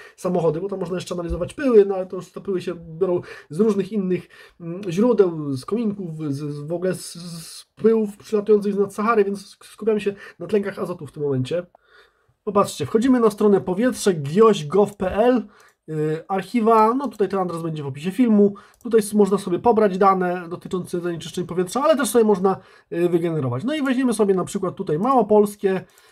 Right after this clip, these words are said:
y, powiat, y, krakowski i tutaj zaawansowanych sobie weźmiemy aglomeracja krakowska, wyszukamy sobie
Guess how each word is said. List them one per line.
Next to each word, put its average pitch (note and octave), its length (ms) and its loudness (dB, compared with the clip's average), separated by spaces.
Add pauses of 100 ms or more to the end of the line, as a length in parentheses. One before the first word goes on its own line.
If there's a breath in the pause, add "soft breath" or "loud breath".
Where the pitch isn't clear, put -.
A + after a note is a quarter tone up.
(300 soft breath)
y, E3+ 100 -14
powiat, D#3 400 -6
y, D#3 580 0
krakowski G3+ 1200 -2
i F#3 160 -8
tutaj E3 520 -4 (400 loud breath)
zaawansowanych E3+ 760 -2
sobie D#3 200 -6
weźmiemy D3 340 -4
aglomeracja A3+ 560 2
krakowska, G3 680 -4 (520 soft breath)
wyszukamy G3+ 540 4
sobie F3+ 500 -2